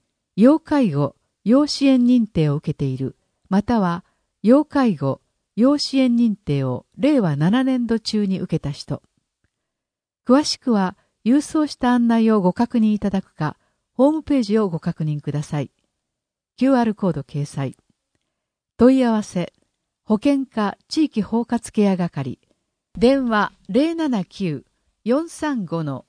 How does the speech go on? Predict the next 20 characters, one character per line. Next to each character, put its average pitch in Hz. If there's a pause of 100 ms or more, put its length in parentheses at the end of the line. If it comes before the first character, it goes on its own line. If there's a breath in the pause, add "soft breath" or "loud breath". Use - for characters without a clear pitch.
零 294
三 240
一 -
三。 143 (1160)
令 320
和 220
七 190
年 233
度 156
に 143
助 180
成 294
券 185
の 151
交 190
付 196
を 185
受 185
け -
た 135